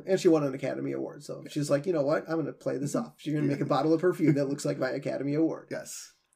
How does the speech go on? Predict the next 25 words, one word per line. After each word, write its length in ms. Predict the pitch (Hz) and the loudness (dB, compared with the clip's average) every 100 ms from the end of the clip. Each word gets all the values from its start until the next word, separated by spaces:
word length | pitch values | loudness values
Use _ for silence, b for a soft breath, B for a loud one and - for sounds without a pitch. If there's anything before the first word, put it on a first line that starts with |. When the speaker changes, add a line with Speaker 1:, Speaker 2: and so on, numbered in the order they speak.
| _ | _
Speaker 1:
And 200 | 175 156 | 4 6
so 280 | 170 165 156 | 6 6 8
Maggie 260 | 147 147 | 6 6
got 160 | 180 165 | 6 6
a 40 | |
Speaker 2:
<laughs> 100 | 156 | 4
Speaker 1:
stuffed 200 | 190 190 | 4 8
elephant, 640 | 349 208 190 147 220 294 - _ - | 10 12 10 8 4 2 -4 _ 8
Speaker 2:
But 480 | 196 151 208 - - | 8 8 2 -2 0
Speaker 1:
but 140 | 160 | 0
she 80 | 151 | 2
tosses 380 | 147 139 143 160 | 2 2 4 2
it 40 | |
aside 280 | 170 160 156 | 2 2 2
to 80 | 180 | 2
play 160 | 170 160 | 2 2
with 100 | 175 | 2
the 60 | |
bubble 220 | 196 170 165 | 6 6 6
Speaker 2:
Well 40 | |
Speaker 1:
wrap. 200 | 170 190 | 6 4
That's 240 | 196 185 - | 8 6 6
every 240 | 208 202 226 | 4 6 4
kid 240 | 202 240 | 6 8
ever. 420 | 240 190 202 233 | 10 10 8 4